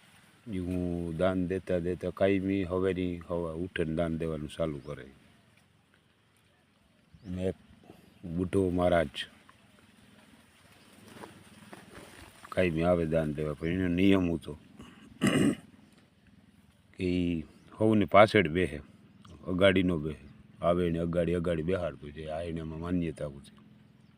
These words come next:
પછી દાન દેતા ને તો છેલ્લે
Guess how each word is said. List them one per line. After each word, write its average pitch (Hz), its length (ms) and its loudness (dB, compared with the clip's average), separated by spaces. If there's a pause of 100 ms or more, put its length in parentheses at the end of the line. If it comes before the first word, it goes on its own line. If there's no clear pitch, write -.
(1900)
પછી 85 200 -4
દાન 92 300 6
દેતા 95 280 0
ને 90 160 -2
તો 87 100 -6
છેલ્લે 90 680 0